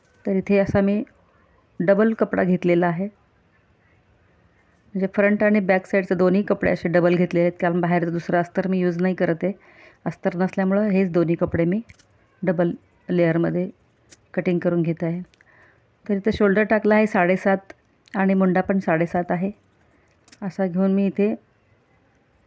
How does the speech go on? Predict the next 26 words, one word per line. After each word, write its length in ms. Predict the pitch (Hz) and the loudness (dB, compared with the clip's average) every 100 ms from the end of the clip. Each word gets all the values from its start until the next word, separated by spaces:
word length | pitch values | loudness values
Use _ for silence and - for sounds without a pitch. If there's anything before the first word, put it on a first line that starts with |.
| _ _ _ _ _ - | _ _ _ _ _ -4
मुंडाचा, 420 | 185 170 180 196 190 254 240 | 0 0 0 -4 -6 -12 -8
अ, 160 | 196 | -6
कटिंग 340 | 180 185 190 190 | -4 -4 -2 -2
केलेला 320 | 190 180 180 | 0 0 0
आहे. 200 | 185 226 _ - _ _ _ _ _ _ - _ - | -2 -6 _ -20 _ _ _ _ _ _ -20 _ -8
तसंच 200 | 208 226 | -2 -2
फ्रंट 300 | - 208 208 | 2 2 2
बाजूलाही 420 | 202 202 208 202 | 0 0 0 0
आपल्याला 260 | 202 190 190 | 0 -2 -2
कट 140 | 190 | -6
करून 300 | - 190 190 | -4 -4 0
घ्यायचा 300 | 185 170 180 | 0 0 -2
आहे. 200 | 175 202 - _ _ _ _ - _ - | -4 -8 -12 _ _ _ _ -20 _ -2
समोर 260 | 208 220 | 0 2
जो 120 | 220 | 2
मी 120 | 226 226 | 2 2
सी 160 | - | 2
आकाराचा 420 | 196 196 202 202 | 2 2 -2 0
जो 120 | 196 202 | -2 -4
पॅचचा 960 | 196 175 180 - 233 _ _ - 196 190 | 0 0 0 -6 -20 _ _ 0 0 0
शेप 220 | - 190 | -2 -4
दिलेला 420 | 165 185 190 190 | 0 0 2 0
आहे, 220 | 185 202 220 _ - _ | 0 -4 -6 _ -20 _
तिथं 140 | 190 190 | -6 -4
मी 80 | 190 | -2
पॅच 380 | 185 170 - | 0 -2 -4